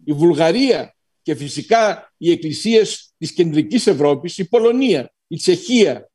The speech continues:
είναι εκκλησίες νατοικές στην πρώτη γραμμή, ε, της αντιπαράταξης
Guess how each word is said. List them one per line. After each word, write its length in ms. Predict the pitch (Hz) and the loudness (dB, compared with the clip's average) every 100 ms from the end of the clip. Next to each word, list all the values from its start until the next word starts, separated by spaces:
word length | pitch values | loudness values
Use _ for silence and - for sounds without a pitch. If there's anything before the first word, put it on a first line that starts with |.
| _ _ | _ _
είναι 460 | 175 226 254 254 247 _ | -4 0 2 0 -2 _
εκκλησίες 640 | - - 175 143 220 240 202 | -8 -6 -6 -4 2 2 2
νατοικές 800 | 196 165 160 135 190 247 247 - _ _ | 0 2 0 0 0 -2 -4 -18 _ _
στην 240 | - 175 | -6 -2
πρώτη 300 | 196 277 285 | 0 0 2
γραμμή, 540 | 247 226 247 311 165 _ _ _ _ _ _ | 2 2 0 -4 -6 _ _ _ _ _ _
ε, 120 | - | -12
της 200 | - 165 | -4 0
αντιπαράταξης 1160 | 170 156 165 170 165 196 - - - 123 - | 2 2 0 0 2 0 -2 -12 -12 -20 -20